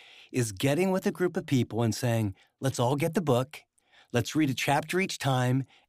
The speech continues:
and we'll do the questions at the back and get really real." Or, or maybe better, you know, get the small group resource, watch the video, and then sit down together and talk about what would it look like.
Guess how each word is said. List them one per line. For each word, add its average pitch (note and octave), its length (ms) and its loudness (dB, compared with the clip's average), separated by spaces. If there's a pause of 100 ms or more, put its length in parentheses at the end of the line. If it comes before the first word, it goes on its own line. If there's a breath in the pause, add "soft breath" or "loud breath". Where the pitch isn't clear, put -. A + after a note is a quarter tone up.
and B2 100 4
we'll C3+ 80 4
do B2+ 140 2
the C#3 80 0
questions E3 500 -2
at E3 100 -2
the D#3+ 60 0
back A#2 380 0
and A2 100 4
get A#2+ 140 -2
really A#2+ 280 0
real." G2+ 460 -2 (240 soft breath)
Or, E3+ 380 2
or E3 40 4
maybe F#3+ 300 2
better, E3 360 0 (220 loud breath)
you F3 120 4
know, C3 180 2 (220)
get E3 160 0
the F#3 80 0
small F3+ 320 2
group D#3+ 260 -2
resource, D#3 580 0
watch D#3+ 300 0
the F#3 140 0
video, D#3 540 2 (380 loud breath)
and C#3+ 140 4
then C#3+ 140 4
sit - 340 -2
down F#3 240 2
together C3 640 0 (480 loud breath)
and C#3+ 160 2
talk G3 380 2
about C3 400 2 (100)
what F3 340 0
would G3 140 2
it G3 160 -2
look C#3+ 240 -2
like. G2 340 -2